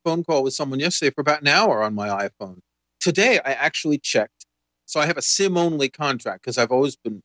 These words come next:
been buying unlocked phones. And the date it starts is the second of the month. So every month I go into the settings,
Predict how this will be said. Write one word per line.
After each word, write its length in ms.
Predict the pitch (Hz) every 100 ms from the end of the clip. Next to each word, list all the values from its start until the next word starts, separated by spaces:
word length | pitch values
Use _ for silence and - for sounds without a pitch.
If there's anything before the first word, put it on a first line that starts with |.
| -
been 160 | 113
buying 340 | 104 110 110 104
unlocked 420 | 117 113 104 104 -
phones. 360 | 170 120 113 - - - _
And 160 | 139 131
the 40 |
date 320 | 123 151 165 170
it 120 | -
starts 380 | - 123 123 131
is 80 |
the 80 | -
second 320 | - 143 139
of 80 | 113
the 60 | 131
month. 300 | 156 147 -
So 280 | - 131 113
every 240 | 147 160
month 320 | 151 147 139 -
I 80 | 123
go 180 | 127 127
into 200 | 123 120
the 100 | 113
settings, 580 | - 147 135 113 107